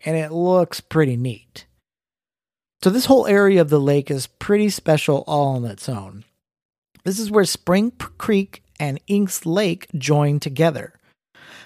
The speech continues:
The delta is a great spot to fish in a kayak or just hang out and admire the scenery.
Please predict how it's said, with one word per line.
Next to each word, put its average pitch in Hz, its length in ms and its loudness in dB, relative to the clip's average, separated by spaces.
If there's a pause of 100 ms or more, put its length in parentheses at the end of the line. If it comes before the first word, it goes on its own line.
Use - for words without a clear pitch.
The 165 100 4
delta 170 380 2
is 170 160 2
a 147 60 4
great 151 340 0
spot - 420 -6
to 131 100 -4
fish - 360 -2
in 143 100 -2
a 117 60 -4
kayak 220 760 -4
or 302 240 -4
just - 220 -12
hang 180 240 -2
out 180 260 -4
and 165 120 2
admire 135 480 0
the 117 140 -6
scenery. 131 580 -8